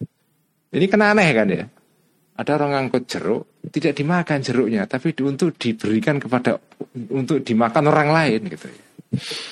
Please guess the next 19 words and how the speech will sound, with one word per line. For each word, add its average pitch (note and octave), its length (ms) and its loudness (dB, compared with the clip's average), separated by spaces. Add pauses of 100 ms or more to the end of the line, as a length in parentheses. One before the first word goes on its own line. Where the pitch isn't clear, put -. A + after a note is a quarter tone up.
(360)
Nah, D3 160 4
orang F#3+ 240 6
lain G#3 240 6
inilah A#3 260 4
imma F#3+ 460 4
qati'u F#3+ 480 4
thoriqin, E3+ 500 4
ada B2+ 380 2
kalanya, A#2+ 640 4 (640)
apa A#2+ 320 4
namanya, A2 680 4
eh, F#2+ 1300 2
perampok B2+ 720 2
ya. - 240 -8 (1300)
Orang G#2 240 4
lain C3 160 6
ini G#3 80 6
banyak A2+ 320 2
macam-macam, E3 400 2